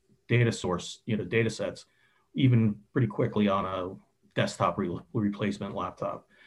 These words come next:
Uh, we have partner companies that build hardware specifically to optimize Nuix, and we've got some that are pushing through, you know, seventy-five, eighty gigs of data per hour. So that's a huge, uh, performance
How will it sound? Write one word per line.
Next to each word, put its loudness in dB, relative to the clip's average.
Uh, -2
we 4
have 0
partner 2
companies 0
that -6
build 2
hardware 0
specifically -6
to -6
optimize -4
Nuix, 2
and 6
we've 8
got 0
some 0
that 2
are 0
pushing -2
through, 0
you -2
know, -6
seventy-five, 0
eighty 0
gigs -2
of -12
data 0
per -2
hour. -4
So -6
that's -2
a -4
huge, 2
uh, -6
performance -2